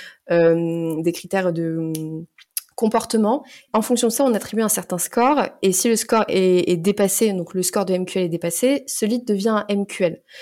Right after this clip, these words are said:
Ce M Q L, qui était jusqu'à présent côté marketing,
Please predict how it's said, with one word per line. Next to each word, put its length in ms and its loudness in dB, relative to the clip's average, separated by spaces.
Ce 220 2
M 160 6
Q 180 2
L, 380 4
qui 140 -2
était 160 -4
jusqu'à 320 -4
présent 280 -2
côté 240 -4
marketing, 760 0